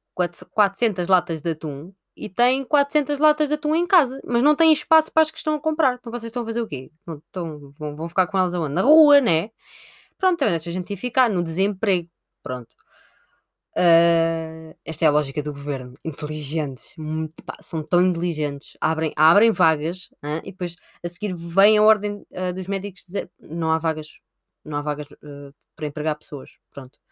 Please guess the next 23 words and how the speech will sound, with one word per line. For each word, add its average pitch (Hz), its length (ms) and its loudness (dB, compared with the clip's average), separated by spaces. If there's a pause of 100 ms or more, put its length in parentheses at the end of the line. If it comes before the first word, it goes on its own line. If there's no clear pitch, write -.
(480)
Portanto, 143 340 -4
se - 140 -14
calhar 349 320 6
em 294 100 2
vez 254 200 -2
de 202 180 -6
injetarmos 254 600 0
dinheiro 196 260 -2
nos 165 160 -4
bancos, 135 360 -6
eu 277 120 -2
não 302 140 2
digo 214 260 0
agora, 202 320 2
porque 160 240 -8
isto - 120 -8
agora 143 200 0
está 135 120 -6
muito 139 240 -10
complicado, 220 520 -2
não 185 100 -2
é 185 60 -2
verdade? 254 360 -2